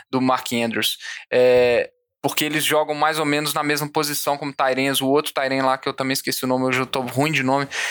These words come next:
ele não joga tanto na mesma posição, ele joga um pouco mais aberto.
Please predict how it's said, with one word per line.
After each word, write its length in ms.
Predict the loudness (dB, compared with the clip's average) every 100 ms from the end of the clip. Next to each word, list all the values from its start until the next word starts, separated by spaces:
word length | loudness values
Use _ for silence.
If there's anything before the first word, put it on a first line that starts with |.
| -4
ele 220 | 0 0 0
não 240 | 0 0
joga 260 | 2 2 0
tanto 320 | -2 -4 -2
na 80 | -2
mesma 220 | -2 -4
posição, 400 | -2 -2 0 -2
ele 80 | -2
joga 220 | -2 -2
um 40 |
pouco 240 | -2 -2 -2
mais 160 | 0
aberto. 440 | -2 0 0 -2